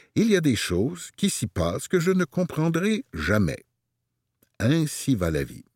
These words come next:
Même le Québec, que j'ai laissé profondément entrer dans mon être, me réserve encore des surprises de ce genre. Il y a, comme ça, des parties cachées d'un iceberg culturel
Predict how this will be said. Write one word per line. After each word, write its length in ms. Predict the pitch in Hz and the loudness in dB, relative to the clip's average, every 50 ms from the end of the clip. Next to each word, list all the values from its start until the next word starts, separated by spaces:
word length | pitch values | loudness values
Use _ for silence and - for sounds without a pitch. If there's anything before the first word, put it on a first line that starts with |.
| _ _ _ _ _ _ _ _ _ _ _ _ _ _ _ _ _ - _ - - - - | _ _ _ _ _ _ _ _ _ _ _ _ _ _ _ _ _ -20 _ -20 -18 -8 0
Même 220 | - 220 254 220 151 | 4 4 6 6 6
le 80 | 113 | 4
Québec, 540 | - - - 101 76 69 85 - _ - - | 2 2 2 2 4 4 0 0 _ -6 -8
que 140 | - 165 160 | 0 2 2
j'ai 480 | 143 117 123 156 170 160 151 143 - - _ _ _ _ _ - | 2 4 2 2 2 0 0 -2 -6 -12 _ _ _ _ _ 0
laissé 260 | 123 143 143 - - | 2 2 2 2 0
profondément 840 | 160 - - 139 - - - 170 156 107 95 90 85 95 104 87 73 76 | -2 0 2 0 0 2 2 2 2 4 2 2 2 2 0 0 -2 -4
entrer 260 | 78 - - 131 120 | -4 0 2 2 2
dans 180 | 82 82 82 | 2 0 -2
mon 220 | 82 82 85 101 117 | -2 0 2 2 4
être, 300 | 135 147 147 - - - - - - - - | 4 2 2 0 -4 -12 -12 -20 -16 -6 0
me 80 | 147 160 | 2 4
réserve 380 | 151 170 170 160 190 165 131 | 4 4 4 2 2 4 4
encore 320 | 117 110 101 - 131 117 98 | 2 2 2 0 0 0 0
des 100 | 98 85 | 0 -2
surprises 560 | - - 120 - - - - 117 101 82 69 | 0 0 -2 -2 0 0 2 2 2 2 0
de 80 | 71 | -4
ce 180 | 76 - - 85 | -6 -4 -4 -4
genre. 300 | 73 71 71 65 62 - - - - - - _ _ _ _ _ _ _ _ _ _ _ - | -4 -4 -6 -8 -8 -12 -14 -18 -20 -20 -20 _ _ _ _ _ _ _ _ _ _ _ -2
Il 180 | - 208 151 95 | 0 0 2 2
y 80 | 80 | 0
a, 220 | 76 64 52 - - - | 0 -2 -4 -6 -8 -4
comme 180 | - 196 175 | -2 -2 -2
ça, 260 | - - - 76 87 - - - - - - _ - | 0 -2 -2 -2 -2 -4 -6 -18 -20 -20 -14 _ 0
des 140 | 185 196 185 | 2 2 2
parties 460 | - - 196 - - - - 202 185 - - | 2 0 -2 -2 -2 -6 -4 -4 -4 -2 0
cachées 480 | - 180 - - - - 160 175 170 | 2 2 2 0 -2 0 0 0 0
d'un 240 | 160 131 120 110 107 | 2 2 4 4 4
iceberg 560 | 104 107 104 92 80 110 107 92 78 - 82 | 4 2 2 0 2 2 2 2 2 -2 -4
culturel 560 | - - 160 147 139 - 156 131 151 175 180 | 0 0 -2 -2 0 0 2 2 2 2 2